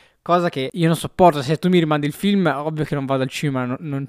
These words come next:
non c'è niente se non magari film poco interessanti.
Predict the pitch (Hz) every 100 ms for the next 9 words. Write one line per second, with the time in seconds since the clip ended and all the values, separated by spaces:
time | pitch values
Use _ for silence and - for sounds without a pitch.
0 | - 147 123 151 139 127 120 120 123 127
1 | 120 117 120 - 127 120 - 120 127 123
2 | 117 - 123 120 117